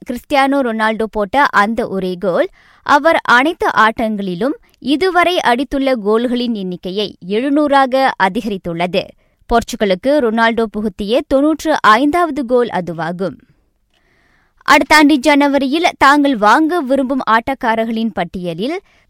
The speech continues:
பி எஸ் ஜியின் எடின்சன் கவானியை அட்லெட்டிகோ மேட்ரிட் முதன்மை தேர்வாக வைத்துள்ளதாம். பி எஸ் ஜியில் கவானியின் நடப்பு ஒப்பந்தம் அடுத்த ஆண்டு ஜூன் மாதம்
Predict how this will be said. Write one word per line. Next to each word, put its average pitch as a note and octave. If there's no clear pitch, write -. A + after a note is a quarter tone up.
பி D#4+
எஸ் F#4
ஜியின் D4+
எடின்சன் B3
கவானியை F#3
அட்லெட்டிகோ B3+
மேட்ரிட் G3
முதன்மை C#4+
தேர்வாக G3
வைத்துள்ளதாம். F#3+
பி A3+
எஸ் A3+
ஜியில் A#3
கவானியின் B3
நடப்பு G3+
ஒப்பந்தம் F#3
அடுத்த D#4+
ஆண்டு E4+
ஜூன் B3+
மாதம் A3+